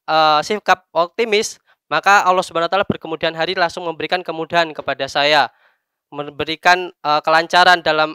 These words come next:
aktivitas saya, kemudian memberikan, eh, solusi-solusi di balik semua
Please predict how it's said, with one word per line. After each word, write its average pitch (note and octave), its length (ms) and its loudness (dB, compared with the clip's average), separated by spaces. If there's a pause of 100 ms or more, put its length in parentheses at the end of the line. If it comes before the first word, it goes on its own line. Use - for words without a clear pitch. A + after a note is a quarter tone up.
aktivitas D#3 560 -6
saya, E3 240 2
kemudian D#3+ 320 -6
memberikan, F3 560 2 (400)
eh, D#3 320 2
solusi-solusi A#3 960 2 (320)
di F3 80 -6
balik F#3+ 400 4
semua G#3 560 4